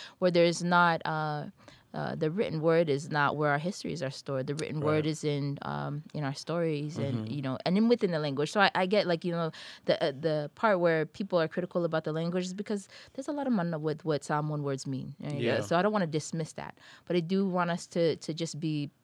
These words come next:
Speaker 1: practical in how we expect language to survive if we only ever expect it to sound just how,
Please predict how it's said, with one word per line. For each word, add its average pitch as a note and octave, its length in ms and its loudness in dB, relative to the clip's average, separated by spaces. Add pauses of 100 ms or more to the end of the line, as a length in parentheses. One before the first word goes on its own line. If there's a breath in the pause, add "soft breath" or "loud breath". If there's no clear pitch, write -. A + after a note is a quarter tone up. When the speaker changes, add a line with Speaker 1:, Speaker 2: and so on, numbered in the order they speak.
(120)
Speaker 1:
practical F#3 600 -2
in D3+ 140 -2
how D3+ 400 -2 (320 loud breath)
we E3+ 100 2
expect - 380 -2
language E3 400 -2
to E3 80 -6
survive D3+ 560 0
if C#3+ 160 -6
we D3+ 180 -4
only E3+ 320 -2
ever D3+ 180 -2
expect - 380 -8
it D3+ 100 -6
to D3 100 -10
sound D3+ 420 -6
just D3 220 -8
how, C#3+ 180 -8